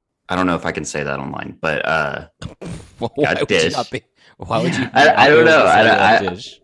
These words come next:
Speaker 1: I don't know. Um, so I used to have dish, and then, like, I can't remember what channel. I wanna say it was one of the, one of the home box office sh-
Speaker 2: H B O?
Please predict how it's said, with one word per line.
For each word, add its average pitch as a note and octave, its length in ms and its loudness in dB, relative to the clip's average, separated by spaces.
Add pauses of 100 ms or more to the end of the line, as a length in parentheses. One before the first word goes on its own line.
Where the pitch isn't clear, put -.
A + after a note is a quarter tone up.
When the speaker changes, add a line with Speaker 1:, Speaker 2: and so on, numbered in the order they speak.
Speaker 1:
I G2+ 120 0
don't A#2+ 160 0
know. C3+ 400 0
Um, A2+ 400 4
so A#2+ 160 0
I A2+ 40 4
used C3 240 2
to D#3 60 2
have A2+ 180 2
dish, A#2 360 2
and G2+ 140 -2
then, G2 120 0
like, F#2 200 0
I F2+ 60 -2
can't C#3 240 -4
remember A2 340 2
what F2+ 300 0
channel. E2 340 -4
I D#2+ 80 -2
wanna F#2+ 240 0
say F#2+ 220 2
it F2+ 60 6
was F2 200 -2
one F#2+ 180 -2
of F2 200 -4
the, D#2+ 500 0 (840)
one G#2 140 0
of F2+ 60 0
the - 100 2
home F#2 500 0
box E2+ 380 -4
office D2+ 840 -6 (840)
sh- E2+ 280 -6
Speaker 2:
H - 60 -2
B D#2 100 -10
O? D3 220 -6